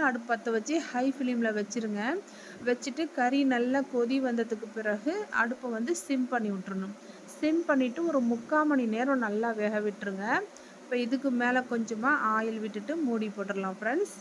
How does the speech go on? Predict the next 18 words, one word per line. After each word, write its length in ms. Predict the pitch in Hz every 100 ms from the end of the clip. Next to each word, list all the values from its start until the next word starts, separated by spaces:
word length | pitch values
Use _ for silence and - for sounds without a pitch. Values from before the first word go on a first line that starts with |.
| - - - 220
அவ்வளோதான். 580 | 220 214 202 202 262 381 - - - - - 254
இப்போ 140 | 254 233
சிக்கன் 360 | 262 - 269 262 226
நல்லா 220 | 214 247 233
வெந்து 260 | 220 220 240
வரட்டும். 420 | 214 196 233 294
உங்க 180 | 269 247 214
சிக்கன் 340 | 240 - 269 269 233
ரொம்ப 180 | 226 254 233
முத்துன 340 | 226 285 269 247
கறியா 260 | 226 233 226
இருந்தா 240 | 214 262 302 233
ஒரு 140 | 233
மணி 200 | 247 240
நேரம் 340 | 220 226 240 220
எடுக்கும். 400 | 208 202 214 349 415 - - -
கொஞ்சம் 360 | 262 254 269 254
பிஞ்சு 260 | 240 233